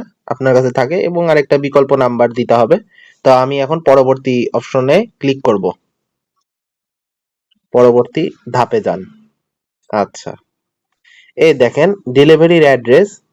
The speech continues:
এই যে নাম আসছে, আমার ঠিকানা আসছে, এখানে সম্পূর্ণ, সম্পূর্ণ ঠিকানাটা এসেছে। দেখেন এখানে আমার সম্পূর্ণ ঠিকানাটা এসেছে যে এ এস এম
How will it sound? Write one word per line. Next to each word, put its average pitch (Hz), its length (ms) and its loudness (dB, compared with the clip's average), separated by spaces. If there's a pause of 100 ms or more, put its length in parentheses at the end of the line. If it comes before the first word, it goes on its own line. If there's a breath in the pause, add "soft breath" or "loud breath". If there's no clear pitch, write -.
এই 131 120 2
যে 123 80 6 (140)
নাম 131 220 2
আসছে, 131 340 -2 (180)
আমার 120 300 -2
ঠিকানা 135 380 0
আসছে, - 280 -6
এখানে 131 240 -2
সম্পূর্ণ, 120 540 -2 (1000)
সম্পূর্ণ 131 720 0 (240)
ঠিকানাটা 123 420 0 (120)
এসেছে। - 280 -10 (2750)
দেখেন 123 300 0 (960)
এখানে 127 340 -2
আমার 123 140 0 (100)
সম্পূর্ণ 135 400 -2
ঠিকানাটা 127 460 -2 (120)
এসেছে 127 280 -2 (1400)
যে 120 180 2 (240)
এ 131 40 6 (120)
এস 127 120 -2
এম 127 140 2